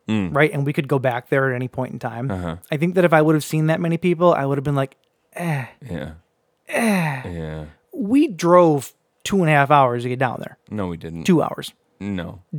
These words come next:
Speaker 2: Hour and a half.
Speaker 1: Not even.
Speaker 2: Hour and twenty-five minutes.
Speaker 1: It takes less than an hour fifteen.
Speaker 2: Ah. Ah, who's counting?
Speaker 1: We went to, we s-, we made a Timmy's stop and we got on ninety-five.
Speaker 2: Worst Timmy's stop ever, by the way.
Speaker 1: Why?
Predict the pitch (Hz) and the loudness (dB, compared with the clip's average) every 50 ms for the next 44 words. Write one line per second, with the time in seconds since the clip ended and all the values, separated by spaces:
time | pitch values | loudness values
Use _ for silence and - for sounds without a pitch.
0 | - - - 180 160 151 139 123 117 - - - - _ _ _ _ _ _ _ | -12 -4 2 4 4 4 4 0 -2 -8 -10 -12 -16 _ _ _ _ _ _ _
1 | _ - 92 95 101 98 95 85 85 82 82 78 76 82 90 - _ - - 196 | _ -14 -10 -8 -6 -4 -4 -4 -6 -8 -10 -12 -12 -14 -14 -14 _ 2 4 4
2 | 202 190 180 160 143 - - - 156 151 135 - - 131 131 - - - - - | 6 6 4 2 2 -2 -4 -2 -2 -2 0 -2 -4 -6 -6 -8 -12 -12 -12 -12
3 | - - 110 98 - - 113 107 95 - - - - 110 104 104 101 98 104 - | -8 -6 -6 -6 -6 -6 -6 -6 -6 -6 -12 -20 -14 -8 -2 -2 -2 -2 -2 -4
4 | - 104 98 95 95 95 90 90 90 87 87 85 - 85 82 - - 95 85 76 | -6 -4 -4 -2 -2 -2 -2 -2 -2 -4 -4 -6 -10 -14 -14 -12 -12 -10 -10 -10
5 | 85 101 107 _ _ _ _ _ _ _ - 392 392 370 233 - 311 285 254 240 | -10 -12 -16 _ _ _ _ _ _ _ -12 -8 0 2 4 4 4 4 4 4
6 | 233 226 208 180 160 - - - _ _ 381 - - - - 330 - - - _ | 4 4 4 4 2 -4 -8 -16 _ _ -10 -10 -8 -8 -10 -10 -10 -10 -18 _
7 | _ _ _ _ _ _ - 466 392 330 311 294 269 240 233 214 196 185 175 160 | _ _ _ _ _ _ 2 6 6 8 8 8 8 8 6 6 6 4 4 4
8 | 151 196 175 - - 151 127 - - - - - - - 127 139 160 185 190 185 | 6 4 4 4 2 -2 -2 -2 -6 -8 -12 -12 -4 2 4 4 6 6 4 2
9 | - 190 175 170 156 131 139 139 135 - - 127 127 127 123 127 131 135 156 160 | 0 -2 0 0 0 0 0 -2 -2 -4 -6 -2 -2 0 2 2 2 2 2 0
10 | - - - 175 165 143 123 107 - - - - 98 92 95 92 - 107 104 101 | -4 -2 -2 -2 0 0 0 -2 -2 -4 -2 -2 -2 -2 -2 -4 -6 -6 -4 -4
11 | 101 101 117 110 110 113 113 113 110 107 107 107 107 117 120 120 113 107 151 135 | -4 -2 0 0 0 0 0 -2 -2 -4 -4 -4 -4 -4 -4 -4 -4 -6 -6 0
12 | 135 160 180 202 233 220 - - - - - - 208 202 202 196 165 - - 185 | 2 4 4 4 2 0 -4 -10 -14 -8 0 2 2 4 4 2 2 2 2 4
13 | 160 156 151 - 147 156 143 135 127 123 123 120 110 - - - - - - _ | 4 4 4 4 2 2 2 0 -2 -2 -4 -6 -6 -8 -10 -10 -10 -12 -12 _
14 | _ - 127 127 117 98 90 90 | _ -6 -4 -4 -4 -4 -6 -10